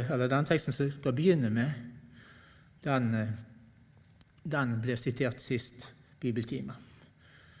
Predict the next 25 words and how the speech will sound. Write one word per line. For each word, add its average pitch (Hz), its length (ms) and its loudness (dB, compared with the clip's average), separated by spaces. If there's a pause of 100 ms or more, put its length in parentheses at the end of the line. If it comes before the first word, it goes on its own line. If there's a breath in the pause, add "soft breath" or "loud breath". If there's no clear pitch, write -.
(580 soft breath)
Men 170 160 6
Jesus 208 400 8
sier 170 160 10
i 147 80 10
hvert 160 140 8
fall 156 180 4
i 147 80 8
hans 160 380 4 (100)
navn, 120 300 6 (100)
altså 143 220 4
i 135 180 6
Messias 135 600 4 (1120 loud breath)
navn, 120 320 4
skal 131 320 0
omvendelse 131 640 4
og - 100 -6
tilgivelse 135 720 4
for 117 160 0
syndene 123 480 2
forkynnes 120 680 0 (580 loud breath)
for 120 220 -2
alle 120 100 2
folkeslag. 117 640 -6 (320 loud breath)
Og 131 100 8
igjen, 147 240 8